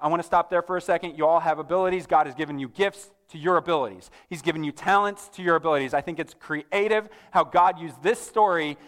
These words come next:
and the word in English is talent. "For such a time as this." You have been gifted and graciously given talents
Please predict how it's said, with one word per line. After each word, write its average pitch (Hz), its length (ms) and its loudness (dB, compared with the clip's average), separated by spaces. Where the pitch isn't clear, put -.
and 170 160 0
the 156 60 -2
word 202 480 0
in 170 140 -6
English 208 520 -2
is 180 180 -4
talent. 185 600 -2
"For 160 100 -8
such 226 300 0
a 208 60 -14
time 196 320 -2
as 151 100 -10
this." - 540 -6
You 180 140 -2
have 190 140 2
been 170 280 -4
gifted 233 600 0
and 165 180 -4
graciously 214 600 -2
given 151 500 -2
talents - 840 -2